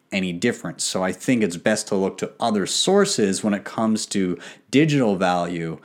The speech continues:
uh, than somebody who's as traditional as Warren Buffett. Not knocking what he's been able to accomplish in his lifetime around traditional investing, but this is a different ballgame, and, and it's tough to have any real insight into that space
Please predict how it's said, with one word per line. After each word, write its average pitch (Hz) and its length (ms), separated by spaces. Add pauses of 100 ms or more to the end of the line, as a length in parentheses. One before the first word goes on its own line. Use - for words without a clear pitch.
(280)
uh, 90 540
than 98 300
somebody 95 560
who's 92 280
as 90 200
traditional 92 800
as 87 220
Warren 87 300
Buffett. 95 440
Not 113 220
knocking 113 440
what 95 180
he's 101 160
been 98 120
able 98 240
to - 160
accomplish 98 540
in 98 80
his 87 100
lifetime 95 640 (340)
around 104 340
traditional 101 440
investing, 90 640
but 90 260 (320)
this 165 160
is 160 140
a - 20
different 110 300
ballgame, 95 500
and, 87 220 (160)
and 95 160
it's 90 200
tough - 380
to 95 160
have 92 460
any 123 500 (760)
real 110 1080
insight 127 680
into 202 320
that 104 240
space 98 580